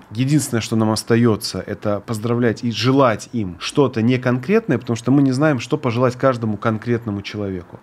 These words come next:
И даже если мы обращаемся к какому-то одному конкретному человеку, вряд ли мы знаем его жизнь настолько хорошо, чтобы пожелать ему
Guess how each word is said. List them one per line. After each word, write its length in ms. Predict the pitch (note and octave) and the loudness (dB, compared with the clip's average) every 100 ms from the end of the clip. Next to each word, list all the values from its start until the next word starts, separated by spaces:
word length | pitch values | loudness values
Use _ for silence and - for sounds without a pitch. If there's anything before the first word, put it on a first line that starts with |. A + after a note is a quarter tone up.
| - | -6
И 80 | E3 | 2
даже 320 | G#3 A3 A3 | 4 4 0
если 260 | G#3 - | 0 0
мы 120 | G#3 G#3 | 2 2
обращаемся 540 | G3+ F#3+ G#3 G3 F#3+ | 2 0 0 0 -2
к 40 | |
какому-то 440 | F#3+ F3+ F#3+ F#3+ F#3 | -4 -2 0 2 2
одному 280 | F#3 F#3 F3+ | 2 0 0
конкретному 680 | E3+ F3 F3 D3 A2 G2+ | 0 0 2 0 0 -4
человеку, 640 | G2+ - C#3 C4+ - D3 B2 | -4 -6 -4 -4 -2 -2 -4
вряд 360 | B2 C#3+ A#3+ - | -6 -4 -4 0
ли 100 | D#3+ | 2
мы 440 | C#3 D3 D3 C3+ | 6 6 6 4
знаем 360 | A2+ C3 D3 B2 | 2 2 2 2
его 300 | A2+ A#2+ B2+ | 0 0 0
жизнь 260 | A#2 C3+ A2+ | 0 -2 -2
настолько 400 | G#2+ C#3 B2+ B2 | -4 -6 -6 -8
хорошо, 420 | B2 A#2+ - A#3 | -8 -8 -4 -6
чтобы 300 | - C3+ B2+ | -4 -2 -2
пожелать 540 | C3 A#2 B2+ C#3+ - | -2 -2 0 0 0
ему 260 | C3+ F3 | 0 0